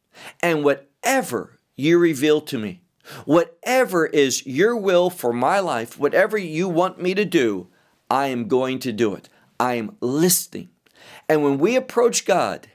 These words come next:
and want to hear from Him for the purpose of obedience, for the purpose of submissiveness, when we approach God in that way, God is not going to be silent,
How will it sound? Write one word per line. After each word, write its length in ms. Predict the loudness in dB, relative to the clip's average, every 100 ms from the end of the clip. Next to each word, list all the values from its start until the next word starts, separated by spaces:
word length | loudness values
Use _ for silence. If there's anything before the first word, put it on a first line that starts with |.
| _ -6
and 240 | -2 0 0
want 200 | -2 0
to 140 | -2
hear 380 | -2 -4 0 0
from 280 | -2 -4 -4
Him 260 | -2 -2
for 160 | -2 -2
the 100 | -2
purpose 500 | -4 -4 -2 -2 -4
of 340 | 0 0 0 -2
obedience, 760 | -2 -2 -2 2 2 2 -4 -6
for 160 | -6 -6
the 100 | -8
purpose 500 | -2 -2 -2 -4 2
of 280 | 2 0 -2
submissiveness, 1000 | 0 0 -2 -6 -2 -2 -4 -8 -8 -8 -10 -16 -2
when 240 | 2 2 2
we 160 | 0
approach 460 | 0 2 0 0 0
God 300 | 2 2 0
in 320 | -4 -6 0
that 280 | 0 0 0
way, 460 | 0 2 0 -4 -12 _ _ _ -2
God 260 | 0 0
is 180 | -4 -8
not 280 | -6 -6 -4
going 180 | -4 -4
to 60 |
be 360 | -4 -4 -4 -10 -4
silent, 680 | -2 0 -2 -6 -16 _